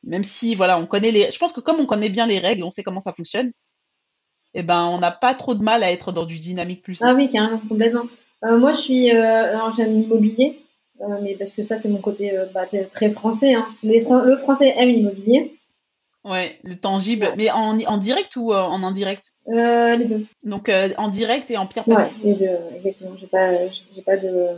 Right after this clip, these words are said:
Speaker 2: j'ai pas de restriction par rapport à ça, mais je rentre toujours aussi, euh, euh, un, moi, je pense beaucoup à de la diversification. Parce que tout réside dans
Speaker 1: Ah,
Speaker 2: ça.
Speaker 1: comme moi, la règle d'or,
Speaker 2: Bah,
Speaker 1: ouais.
Speaker 2: tout réside dans ça, en fait.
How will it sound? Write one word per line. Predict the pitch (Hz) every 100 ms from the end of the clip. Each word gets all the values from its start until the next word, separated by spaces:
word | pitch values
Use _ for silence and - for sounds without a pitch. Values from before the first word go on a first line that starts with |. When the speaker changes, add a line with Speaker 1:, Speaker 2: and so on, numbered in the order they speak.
| - -
Speaker 2:
j'ai | -
pas | 233
de |
restriction | 240 233 214 -
par | 214 196
rapport | 196
à | 240
ça, |
mais | 269 226 -
je | 226
rentre | 254
toujours | 277 330 302
aussi, | 277 - 302 285
euh, | 220 214 _ _ _ -
euh, |
un, | 220 214 - 233 226 220 214 214 208 233
moi, | 247
je | 254
pense | 240 233 233
beaucoup | 254 294
à | 233
de |
la | 214
diversification. | 208 220 233 233 226 233 226 220 214 _ _ _ _ _ _
Parce | 190
que | 240
tout | 247 294
réside | 277 262 240
dans | 254 247
Speaker 1:
Ah, | 196
Speaker 2:
ça. | 208
Speaker 1:
comme | 220 214
moi, | 196 190
la | 180 180
règle | 208 220 196
d'or, | 180 208
Speaker 2:
Bah, | 220
Speaker 1:
ouais. | 320
Speaker 2:
tout | 311
réside | 285 262 285
dans | 254 269
ça, | 269 269
en | 233
fait. | 190